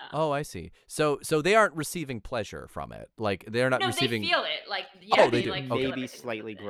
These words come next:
Speaker 3: gross
Speaker 1: yeah.
Speaker 3: for a second.
Speaker 2: Uh, d-, yeah, uh, in,
Speaker 3: Yeah.
Speaker 2: in this
Speaker 3: It's
Speaker 2: episode? Yeah, please, go
Speaker 1: <laughs>
Speaker 2: ahead.
Speaker 3: I feel like, and it's probably because I can't imagine this turning out well.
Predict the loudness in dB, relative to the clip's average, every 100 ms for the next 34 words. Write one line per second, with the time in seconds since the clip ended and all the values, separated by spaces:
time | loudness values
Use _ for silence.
0 | -6 -8 -10 -10 -8 -8 -8 -8 -10 -14
1 | _ _ _ _ _ _ _ _ _ _
2 | _ _ _ _ -20 _ _ _ -20 _
3 | -8 -6 -6 -10 -18 -20 -10 -2 -2 -4
4 | -12 -6 -4 0 2 4 4 0 4 4
5 | 6 2 2 4 4 4 4 4 4 2
6 | -2 0 4 4 2 4 4 4 -2 -4
7 | 0 0 2 2 2 -2 -10 -6 -6 -8
8 | -2 -2 0 -4 -8 -2 -2 0 -4 -8
9 | -6 -6 -4 -2 -2 -4 -10 -10 -8 -8
10 | -6 -2 -2 -2 -4 -4 -6 -10